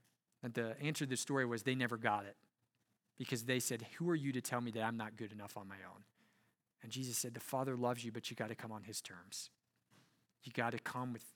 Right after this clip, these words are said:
humility that says, 'I'm repenting of my sin and putting my faith in Jesus.'" So final, final words of application as we close out. Number one, as kingdom citizens, there's no room for spiritual pride.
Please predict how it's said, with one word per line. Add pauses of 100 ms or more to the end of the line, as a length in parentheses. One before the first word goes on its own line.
(120)
humility
that
says,
'I'm
repenting
of
my
sin
and
putting
my
faith (500)
in
Jesus.'" (640)
So
final,
final
words
of
application
as
we
close
out. (520)
Number
one, (540)
as
kingdom
citizens,
there's
no
room
for
spiritual (280)
pride.